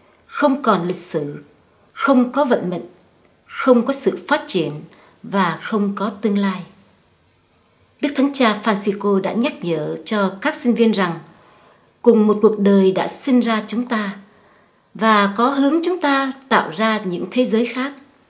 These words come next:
Do đó, mọi người đều là những học trò của các thực tại, của ngôn ngữ và của niềm tin. Và những gì chúng ta học được không phải là một đối vật, mà là cuộc sống,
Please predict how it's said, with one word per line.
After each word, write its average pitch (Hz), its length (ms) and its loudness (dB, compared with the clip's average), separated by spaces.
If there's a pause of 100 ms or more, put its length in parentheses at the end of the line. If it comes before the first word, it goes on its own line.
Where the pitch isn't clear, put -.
(460)
Do 202 240 0
đó, 196 280 -2 (600)
mọi 226 240 6
người 220 260 8
đều 208 300 8
là 202 220 4
những 185 160 2
học 254 160 -4 (100)
trò 180 380 -2
của 156 80 -2
các 311 280 -6
thực - 120 -2 (100)
tại, 175 220 -4 (720)
của 185 160 0
ngôn 220 320 2
ngữ 202 260 2 (520)
và 175 360 0
của 156 120 -4
niềm 190 300 0
tin. 196 200 0 (1040)
Và 214 260 4
những 208 200 4
gì 254 200 6
chúng 277 220 -2
ta 277 120 2
học 202 260 0
được 185 380 2 (300)
không 320 300 0 (100)
phải 160 240 2
là 180 120 -2
một 170 200 -2
đối 202 240 0
vật, 214 260 -4 (600)
mà 185 220 2
là 170 320 -6
cuộc 147 160 -14
sống, 185 360 -8